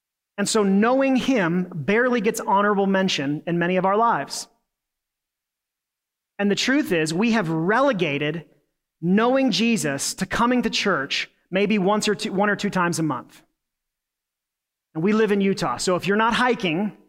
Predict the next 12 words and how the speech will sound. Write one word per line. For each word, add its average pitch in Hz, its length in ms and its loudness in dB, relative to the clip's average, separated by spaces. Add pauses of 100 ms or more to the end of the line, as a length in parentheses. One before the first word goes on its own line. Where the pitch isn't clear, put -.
(180)
you 170 100 -4
come 196 160 0
to 185 60 -2
church. - 520 -4 (1080)
If - 60 -18
you're 202 80 0
not 233 180 0
camping, 208 640 0 (300)
you 175 80 -2
come 202 220 -2
to 175 40 -2
church. - 580 -4